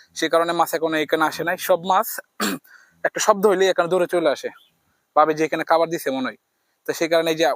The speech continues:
already আইসা পড়ছে, দেখতেছেন, ক্যামেরার মধ্যে দেখতেছেন যে মাছে কিন্তু এখানে এই যে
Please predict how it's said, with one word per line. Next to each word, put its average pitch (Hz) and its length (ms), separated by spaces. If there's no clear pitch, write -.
already 156 260
আইসা 147 180
পড়ছে, 135 240
দেখতেছেন, 147 340
ক্যামেরার 143 260
মধ্যে 143 120
দেখতেছেন 151 360
যে 147 60
মাছে 147 240
কিন্তু 135 200
এখানে 135 220
এই 139 120
যে 131 60